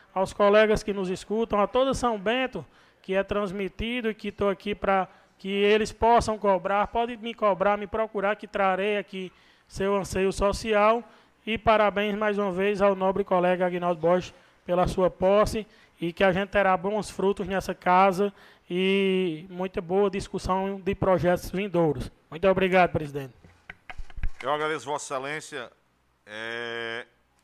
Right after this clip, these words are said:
Speaker 2: pela observância do tempo, mas com a palavra, é, em permuta, agora sim, permuta com o vereador Aguinaldo, inverteu só a ordem, o vereador Fabrício Bezerra, Vossa Excelência até quinze minutos como líder.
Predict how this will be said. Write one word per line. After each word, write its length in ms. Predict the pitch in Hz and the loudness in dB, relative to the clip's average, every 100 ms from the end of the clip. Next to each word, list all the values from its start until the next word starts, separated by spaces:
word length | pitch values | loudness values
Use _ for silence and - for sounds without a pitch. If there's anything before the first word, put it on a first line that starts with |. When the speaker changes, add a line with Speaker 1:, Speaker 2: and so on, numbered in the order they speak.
| _ | _
Speaker 2:
pela 440 | 101 110 117 117 | -20 -16 -12 -12
observância 640 | 113 107 - 110 107 110 110 | -12 -14 -18 -18 -18 -20 -20
do 100 | 107 | -20
tempo, 380 | _ 110 117 - 113 _ _ _ | _ -20 -20 -20 _ _ _ _
mas 240 | - 107 - _ | -20 -20 -20 _
com 240 | - 160 165 | -18 -10 -10
a 60 | |
palavra, 720 | 160 147 135 131 135 131 147 - _ | -6 -4 -2 -2 -2 -4 -12 -14 _
é, 260 | 117 117 127 | -16 -14 -14
em 80 | 135 | -14
permuta, 800 | - 151 - 117 160 175 - 113 | -8 -6 -8 -12 -12 -12 -14 -16
agora 320 | 110 131 165 | -14 -12 -14
sim, 240 | - 113 | -16 -20
permuta 400 | 98 131 131 127 | -16 -16 -14 -20
com 100 | 127 | -18
o 20 | |
vereador 260 | 127 117 120 | -14 -12 -12
Aguinaldo, 480 | 127 151 151 175 160 | -14 -12 -10 -10 -12
inverteu 420 | 120 127 - 117 | -16 -16 -16 -20
só 180 | - 113 | -14 -10
a 60 | 117 | -8
ordem, 360 | 127 143 160 _ _ _ _ | -8 -10 -14 _ _ _ _
o 60 | |
vereador 360 | 110 135 131 131 | -10 -8 -8 -10
Fabrício 600 | - 135 123 135 147 - | -10 -8 -8 -12 -14 -16
Bezerra, 520 | 127 120 104 143 147 151 _ _ _ | -20 -18 -8 -6 -8 -12 _ _ _
Vossa 360 | - 123 143 - | -16 -14 -12 -12
Excelência 340 | 131 139 - | -12 -14 -18
até 200 | 131 143 | -18 -16
quinze 260 | 143 143 127 | -18 -20 -20
minutos 280 | 135 139 139 | -20 -20 _
como 220 | - 139 | -20 -20
líder. 280 | 120 113 90 | -18 -18 -20